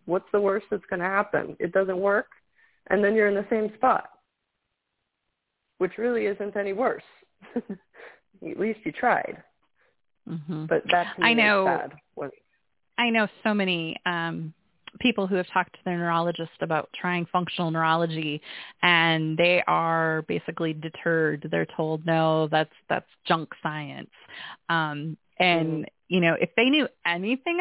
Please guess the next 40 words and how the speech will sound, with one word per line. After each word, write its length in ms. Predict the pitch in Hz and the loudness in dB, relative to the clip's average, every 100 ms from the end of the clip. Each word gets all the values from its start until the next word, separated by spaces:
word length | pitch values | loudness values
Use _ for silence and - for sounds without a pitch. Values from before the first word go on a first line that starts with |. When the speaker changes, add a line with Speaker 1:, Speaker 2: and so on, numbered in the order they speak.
| 370 | 2
Speaker 2:
about 240 | 370 403 415 | 2 4 2
it, 120 | 415 - | 2 0
they'd 240 | 247 233 | 0 0
know 160 | 247 233 | 0 0
that 160 | 220 | -2
functional 400 | - 202 - 214 202 | -2 -4 -2 -2 -2
neurology 500 | 180 165 175 170 175 - | 0 0 0 -2 -6 -6
has 120 | 170 165 | -6 -6
existed 640 | 165 170 165 - 180 214 - - - - | -6 -8 -8 -2 -2 -2 -10 -20 -20 -2
for 120 | 190 | 2
a 120 | 196 | 4
very 600 | 202 202 226 226 214 214 170 165 | 2 2 2 4 4 2 2 0
long 180 | 160 165 160 | 0 -2 -4
time. 240 | 135 95 160 196 - | -4 -6 -10 -10 -4
Um, 340 | 180 175 165 160 - 170 | 0 2 2 0 -2 -2
it, 60 | 170 - 185 | -2 -2 -2
it 80 | |
Speaker 1:
Mm. 80 | 170 | -2
Speaker 2:
existed 440 | 160 160 147 156 185 - | -2 -2 0 0 0 0
before 360 | 175 - 180 175 | -6 2 4 4
we 120 | 180 170 | 0 0
had 160 | 165 - | 0 0
M 140 | 165 | 0
R 160 | 160 160 | 2 2
I 160 | 156 156 156 | 2 0 -2
and 120 | 156 - | -4 -4
C 120 | 156 - | -8 -6
T 200 | 180 165 175 | -6 -4 -2
technology. 600 | - 165 - 180 - 180 - - - - - - 233 | -2 -4 -4 -8 -10 -12 -12 -14 -14 -14 -8 0 2
Um, 320 | 165 180 170 _ _ | 4 2 -4 _ _
you 160 | - 247 | -2 2
know, 100 | 226 214 | 2 2
and 80 | 247 233 | -2 2
so 60 | |
it's 200 | 262 247 254 | 2 2 -2
just 80 | 220 208 | -2 0
very 140 | 202 196 | 0 0
unfortunate 580 | 185 - 180 - 190 175 - | -2 -6 -8 -8 -12 -10 -10
that 120 | 185 185 | -10 -8
doctors, 500 | 175 - 180 170 165 | -10 -4 -2 0 -2